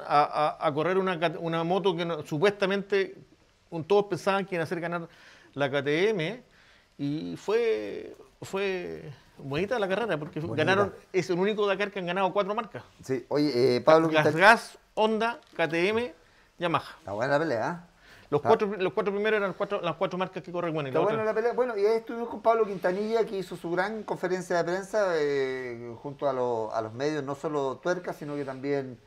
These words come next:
Speaker 2: Megavisión, Televisión Nacional, Canal trece, eh, mucho interés, eh, por cubrir, eh,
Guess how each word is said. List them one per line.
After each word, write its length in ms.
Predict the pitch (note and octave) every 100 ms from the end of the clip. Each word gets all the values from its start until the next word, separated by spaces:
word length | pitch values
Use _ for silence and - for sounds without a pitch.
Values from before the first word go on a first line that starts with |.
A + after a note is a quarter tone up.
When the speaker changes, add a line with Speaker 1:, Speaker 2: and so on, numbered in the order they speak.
| _ _
Speaker 2:
Megavisión, 800 | B2+ C3+ A#2+ A2 C#3 C#3 C3 B2+ A2+
Televisión 400 | C3 A#2+ C#3 E3+
Nacional, 560 | - A2+ B2+ C3+ B2
Canal 240 | C3 B2+ A#2
trece, 380 | D#3 C#3 D#3 D#3 _ _ -
eh, 280 | B2 A#2 A#2
mucho 220 | C#3+ E3+
interés, 400 | C#3+ C3+ D#3 D#3
eh, 160 | D3
por 240 | C3+ C#3 A#2+
cubrir, 360 | C#3 C3+ D3 D3+
eh, 380 | C3 B2+ A#2+